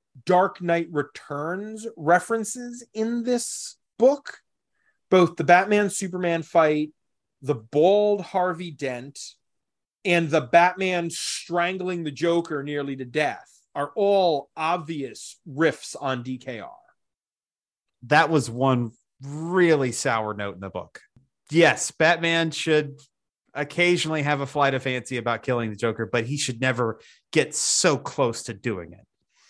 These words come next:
Speaker 2: That was just too far. He went too far down that road for my taste.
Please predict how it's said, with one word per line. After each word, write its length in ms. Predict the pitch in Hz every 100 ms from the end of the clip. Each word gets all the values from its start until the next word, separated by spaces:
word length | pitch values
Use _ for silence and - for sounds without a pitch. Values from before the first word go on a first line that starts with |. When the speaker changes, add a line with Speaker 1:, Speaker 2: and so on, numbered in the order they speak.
| _ _ _ _ -
Speaker 2:
That 260 | 120 123 120
was 380 | 123 107 - _ -
just 280 | 143 135 -
too 160 | 190
far. 420 | 160 - 95 76 -
He 100 | 139
went 200 | 139 135
too 160 | - 156
far 260 | 147 123
down 280 | 113 123 110
that 180 | 110 104
road 320 | 104 92 85
for 160 | - 101
my 180 | 95
taste. 460 | 90 98 - - -